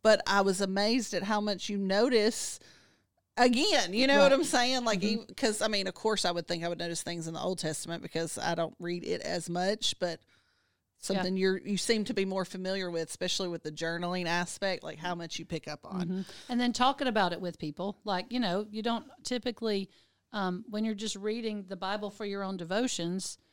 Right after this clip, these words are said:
Speaker 2: you're not necessarily intentionally going out and discussing that with people.
Speaker 1: Right. S-
Speaker 2: Uh, but I'll never, I fe-, I think I'll never forget the night we came in and it was some portion of Leviticus that week, uh, you know, and that was my
Speaker 1: Uh-huh.
Speaker 2: home group that met at my house. And I remember saying,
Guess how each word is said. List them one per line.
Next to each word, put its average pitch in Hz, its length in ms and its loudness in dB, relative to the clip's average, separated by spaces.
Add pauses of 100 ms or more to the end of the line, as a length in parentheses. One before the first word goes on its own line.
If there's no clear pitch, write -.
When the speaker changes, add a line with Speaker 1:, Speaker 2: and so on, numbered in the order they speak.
(420)
Speaker 2:
you're 202 140 -2
not 220 240 0 (120)
necessarily 226 1040 2
intentionally 208 480 -2
going 202 180 0
out 185 120 -2
and 190 60 -8
discussing 180 440 -6
that 170 120 -4
with - 140 -12
people. 185 300 -4
Speaker 1:
Right. 208 260 0
S- - 220 -12
Speaker 2:
Uh, 202 100 -2
but 208 220 2
I'll 277 160 8
never, 247 440 4
I 214 80 0
fe-, 240 180 -2
I 226 120 2
think 254 300 -2
I'll 202 100 2
never 240 260 -2
forget 220 280 -2
the 208 80 -4
night 214 180 0
we 214 80 0
came 214 260 -2
in 208 240 0 (280)
and 214 160 -2
it - 100 -4
was 202 160 -2
some 233 220 0
portion 233 340 0
of 190 140 0
Leviticus 214 520 0
that 196 220 -2
week, 196 240 -2
uh, 196 140 -6
you 214 100 -2
know, 190 200 0
and 185 80 -2
that 208 120 -2
was 185 140 -4
my 190 180 2
Speaker 1:
Uh-huh. 202 120 4
Speaker 2:
home 240 160 6
group 196 240 -2
that 196 100 -6
met 202 140 -2
at 196 60 -8
my 208 80 -4
house. 208 240 0
And 196 80 -6
I 196 60 0
remember 240 320 0
saying, 220 320 0